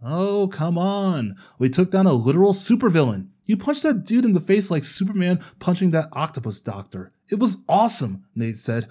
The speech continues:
waving their hands and reenacting the scene. I am not even going to begin to get into how wrong that reference was, but look at this place.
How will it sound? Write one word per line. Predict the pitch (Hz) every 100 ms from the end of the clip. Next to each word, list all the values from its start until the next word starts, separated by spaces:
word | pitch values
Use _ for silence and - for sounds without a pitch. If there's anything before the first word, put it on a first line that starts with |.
| -
waving | - 127 123
their | 113
hands | - 117 120 123
and | 117
reenacting | 110 123 117 117 120 117
the | 101
scene. | - 123 131 127 _ _ _ _ _ _ _
I | 170
am | 262 254 190 - _ -
not | 131 135 147 180
even | 185 180
going | 151 156 156
to |
begin | 131 120 - - 139 143
to | 117
get | 123 127
into | 120 117
how | - - 143
wrong | 113 107 120 113
that | 107 104
reference | 113 110 95
was, | 95 98
but | 98 104 113 _ _ _ _ _
look | 147 220
at | 220
this | 139 123
place. | - 110 95 -